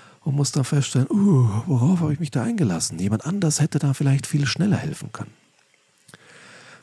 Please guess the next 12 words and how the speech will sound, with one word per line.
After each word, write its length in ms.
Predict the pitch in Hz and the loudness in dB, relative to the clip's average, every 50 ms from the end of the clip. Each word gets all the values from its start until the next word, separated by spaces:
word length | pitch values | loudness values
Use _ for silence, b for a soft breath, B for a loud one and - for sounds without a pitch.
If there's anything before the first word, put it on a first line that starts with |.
| B | B
Zudem 320 | - 139 151 170 208 202 - | -4 0 0 2 0 0 -2
gibt 180 | 185 - - | -4 -2 -2
es 80 | 160 - | -4 -2
da 100 | - 151 | 0 0
noch 120 | 143 131 | 2 2
etwas, 340 | 143 143 - 143 143 135 - | 0 0 0 0 0 0 0
das 160 | - 117 - | -2 -2 -2
ich 120 | - 127 - | -2 -2 -4
jetzt 200 | 131 - - 123 | -4 -2 0 2
mal 160 | 120 117 113 | 2 4 4
so, 320 | 113 110 117 120 117 113 B B B B B B B B B B B _ | 2 2 2 2 2 0 B B B B B B B B B B B _
ja, 260 | 107 104 101 82 - | -2 -2 0 -2 -6